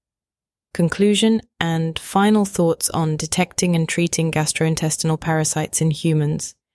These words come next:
Gastrointestinal parasites pose a significant threat to human health, causing a wide range of symptoms and compromising overall well-being.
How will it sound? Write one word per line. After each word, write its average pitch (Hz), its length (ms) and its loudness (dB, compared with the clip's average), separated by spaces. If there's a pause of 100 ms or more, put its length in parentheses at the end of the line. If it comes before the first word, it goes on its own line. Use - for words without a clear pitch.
(380)
Gastrointestinal 165 920 2
parasites 156 540 0
pose 165 300 2
a 160 60 0
significant 170 680 2
threat - 380 -4
to - 100 -2
human 160 340 0
health, 151 360 -4
causing 156 300 0
a 151 80 0
wide 156 340 2
range 160 300 0
of 151 80 -4
symptoms 160 640 0
and 156 180 -4
compromising 160 800 -2
overall 160 460 2
well-being. 156 640 -2